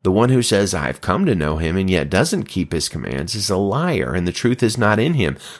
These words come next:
But whoever keeps his word,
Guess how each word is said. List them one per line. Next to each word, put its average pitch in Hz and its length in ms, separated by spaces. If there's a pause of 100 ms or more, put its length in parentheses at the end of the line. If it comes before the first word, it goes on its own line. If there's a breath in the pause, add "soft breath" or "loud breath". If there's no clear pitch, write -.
(120)
But 95 160
whoever 131 380
keeps - 800
his 139 300
word, 98 720